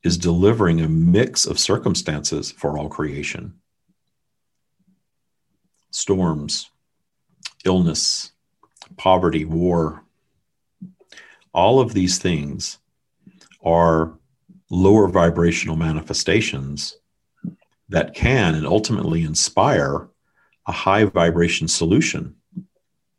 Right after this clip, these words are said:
inspire expansion, inspire new creation. And the, the, the, the idea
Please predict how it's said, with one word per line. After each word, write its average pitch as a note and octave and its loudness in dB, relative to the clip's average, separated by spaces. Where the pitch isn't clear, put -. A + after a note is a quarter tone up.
inspire G2 0
expansion, - -6
inspire G2 -2
new F2+ 2
creation. F2 -4
And E2+ 0
the, F2 -8
the, G2+ -4
the, G2 -6
the F#2 -4
idea F2+ 2